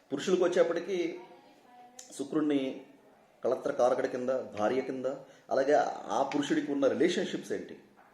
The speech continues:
భార్య కాకుండా other రిలేషన్‌షిప్స్ ఏంటి, అది కూడా శుక్రుడు చూపిస్తాడనమాట.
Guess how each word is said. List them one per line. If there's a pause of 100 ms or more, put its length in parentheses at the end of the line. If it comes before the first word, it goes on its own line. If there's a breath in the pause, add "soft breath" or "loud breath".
(100)
భార్య
కాకుండా
other
రిలేషన్‌షిప్స్
ఏంటి, (800 soft breath)
అది
కూడా
శుక్రుడు (180)
చూపిస్తాడనమాట.